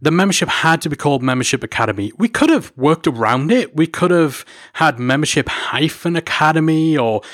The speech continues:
Membership dot Academy or the Membership Guys Academy.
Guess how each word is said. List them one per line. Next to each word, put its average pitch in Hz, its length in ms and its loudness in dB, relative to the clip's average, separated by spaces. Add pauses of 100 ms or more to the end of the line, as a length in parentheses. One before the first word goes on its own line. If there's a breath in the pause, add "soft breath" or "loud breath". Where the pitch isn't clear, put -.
(140)
Membership 143 640 0 (160)
dot 135 340 0
Academy 143 680 -2
or 127 300 0
the 113 160 -2
Membership 139 840 -2 (100)
Guys 131 420 -4
Academy. 127 440 -4